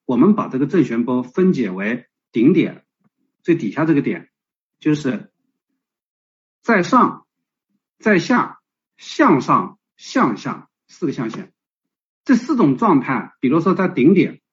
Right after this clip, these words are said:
最高的地方，在五行当中对应火，最低的地方对应水，向上就是木，向下就是金，那么土呢，就是它们的整体，整体综合。所以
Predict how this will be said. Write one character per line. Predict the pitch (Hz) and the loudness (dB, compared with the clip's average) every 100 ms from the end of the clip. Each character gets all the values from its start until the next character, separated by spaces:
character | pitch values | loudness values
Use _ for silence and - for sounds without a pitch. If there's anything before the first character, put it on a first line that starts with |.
| _ _ _ | _ _ _
最 | - 185 | 0 2
高 | 185 | 2
的 | 185 | 0
地 | 143 120 | 0 -2
方， | 98 85 - _ _ | -4 -10 -16 _ _
在 | 175 | -4
五 | 160 110 | -2 0
行 | 123 | 0
当 | 151 156 | 2 2
中 | 147 139 | 2 0
对 | 143 147 | 2 0
应 | 117 | 0
火， | 123 - - - _ _ _ _ - | -2 -8 -14 -18 _ _ _ _ 0
最 | 180 | 2
低 | 175 | 4
的 | 208 | 4
地 | 147 139 | 4 2
方 | 113 98 | 0 -2
对 | 131 | 0
应 | 120 | 2
水， | 127 - 85 _ _ _ _ | 0 -8 -18 _ _ _ _
向 | - 277 220 | -4 2 4
上 | 156 160 110 | 4 2 0
就 | 127 | -4
是 | 110 | 0
木， | 143 139 - | 2 2 -2
向 | - - 151 | -10 -4 -2
下 | 147 147 | 0 -2
就 | 104 | -4
是 | 101 | -10
金， | - 104 98 _ - | -8 -10 -10 _ 0
那 | 170 | 0
么 | 180 | 0
土 | - 107 | -4 -4
呢， | 113 113 | -4 -6
就 | 120 | -8
是 | |
它 | 107 127 | -2 0
们 | |
的 | 127 | 0
整 | 113 104 | -2 -6
体， | - - _ _ _ _ | -8 -14 _ _ _ _
整 | - 151 | -2 -2
体 | 110 | -2
综 | 127 123 | -2 -4
合。 | - 82 - _ _ _ _ _ _ _ _ | -4 -10 -12 _ _ _ _ _ _ _ _
所 | - 285 | 0 4
以 | 277 127 - | 6 4 0